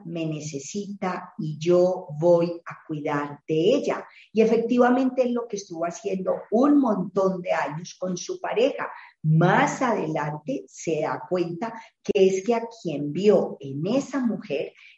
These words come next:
fue a la mamá de él, porque la mamá estuvo convaleciente durante muchos años,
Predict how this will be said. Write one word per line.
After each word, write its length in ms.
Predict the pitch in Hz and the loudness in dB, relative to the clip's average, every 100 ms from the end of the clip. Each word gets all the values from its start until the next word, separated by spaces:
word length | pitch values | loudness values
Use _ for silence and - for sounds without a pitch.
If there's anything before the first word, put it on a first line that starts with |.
| _ | _
fue 540 | - 208 220 233 - | 0 4 6 4 -2
a 140 | 165 165 | -2 0
la 240 | 160 151 | 0 -2
mamá 580 | 151 147 147 180 254 269 | -6 -8 -4 0 0 0
de 120 | 262 | -2
él, 280 | 302 247 185 | 0 0 -2
porque 260 | 151 _ 143 | _ _ -10
la 140 | 135 | -8
mamá 240 | 135 147 | -10 -12
estuvo 460 | 160 - 233 226 226 | -14 -12 -6 -2 -2
convaleciente 960 | 180 170 127 131 127 - 165 160 214 214 | -4 -6 -8 -8 -10 -6 -2 -2 0 0
durante 460 | 175 139 131 - | 0 -4 -6 -12
muchos 460 | 139 180 214 269 - | -8 -4 -4 -6 -6
años, 420 | - 190 226 247 | -2 -2 -4 -6